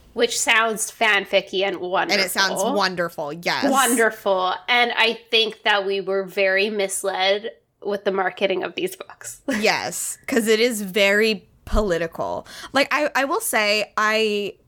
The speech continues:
Speaker 2: I like the relationship between Gela and Axel. It,
Speaker 1: Mm-hmm.
Speaker 2: it's not, it's not what I wanted it to be, um, but I do like it.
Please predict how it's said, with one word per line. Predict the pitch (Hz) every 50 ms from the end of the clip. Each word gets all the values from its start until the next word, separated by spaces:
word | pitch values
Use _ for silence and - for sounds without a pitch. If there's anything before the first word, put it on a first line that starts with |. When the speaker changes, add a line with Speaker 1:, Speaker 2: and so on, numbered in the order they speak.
| _ _ -
Speaker 2:
I | 202 220 233
like | 226 208 202 202 190 190 196 208 269 330 339 - - - - - _ _ _ _ _ _ _ _ _ _ _
the | 208 202 226 220 214 208 214 202
relationship | 202 214 208 196 202 190 190 190 - - 208 202 185 - 185 185 - -
between | 190 - - 202 196 185 185 180
Gela | 180 156 156 170 170 -
and | 165 170
Axel. | - 147 131 - - - - 180 180 185 190 208 - - - - - _ -
It, | 214 220 226
Speaker 1:
Mm-hmm. | 175 208
Speaker 2:
it's | 190 - - 233
not, | 220 214 202 196 190 202 226 233 208 - - _ _ _ _ _ _ _ _ _ _ _ _
it's | - 240 233 -
not | 240 233 247 247 233
what | 247 233
I | 220 208
wanted | 196 190 190 180 180 185 185
it | 208 - -
to | - - 240
be, | 233 240 262 277 285 302 302 - _ _ _ _ _
um, | - 202 196 190 185 180 180 175 170
but | 175 208 208
I | 208 220
do | 208 254 247
like | 190 170 175 151 95 - -
it. | - - - - -